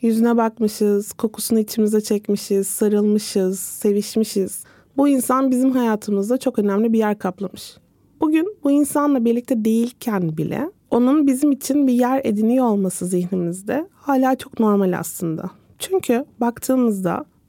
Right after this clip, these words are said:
bu birlikte olduğumuz süre içerisinde tekrarlayan bütün davranışlar, özellikle de bize iyi hissettirdiklerinde zihnimizde önemli bir yer kaplamaya başlıyor. Zaman içerisinde sevgili dediğimizde,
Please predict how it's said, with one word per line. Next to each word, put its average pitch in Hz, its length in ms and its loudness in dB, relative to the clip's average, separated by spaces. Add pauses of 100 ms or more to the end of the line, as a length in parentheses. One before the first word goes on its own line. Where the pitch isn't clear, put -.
(180)
bu 254 440 2 (220)
birlikte 233 320 0
olduğumuz 220 440 2
süre 247 280 0
içerisinde 185 880 -2 (160)
tekrarlayan 226 840 0
bütün 240 300 0
davranışlar, 180 720 -2 (540)
özellikle 240 520 0
de 214 100 2
bize 214 240 -4
iyi 226 200 0
hissettirdiklerinde 190 1200 -2 (280)
zihnimizde 247 540 0
önemli 233 360 2
bir 233 60 2
yer 220 220 0
kaplamaya 180 520 -2
başlıyor. - 480 -6 (320)
Zaman 262 280 4
içerisinde 226 840 0 (120)
sevgili 233 600 0
dediğimizde, 190 840 -2